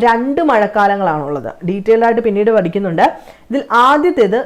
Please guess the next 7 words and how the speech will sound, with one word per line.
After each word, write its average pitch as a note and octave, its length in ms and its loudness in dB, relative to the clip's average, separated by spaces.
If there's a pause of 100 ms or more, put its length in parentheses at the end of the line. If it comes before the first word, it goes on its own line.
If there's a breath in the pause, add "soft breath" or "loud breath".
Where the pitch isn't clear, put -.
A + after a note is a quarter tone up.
(120)
ജൂൺ C4 500 -2
മുതൽ G#3+ 320 2
സെപ്റ്റംബർ D4 720 0
വരെയുള്ള F3+ 460 0
കാലമാണ് F3+ 480 0
ഒന്നാമത്തെ B3 580 0
മഴക്കാലം. C3+ 480 -8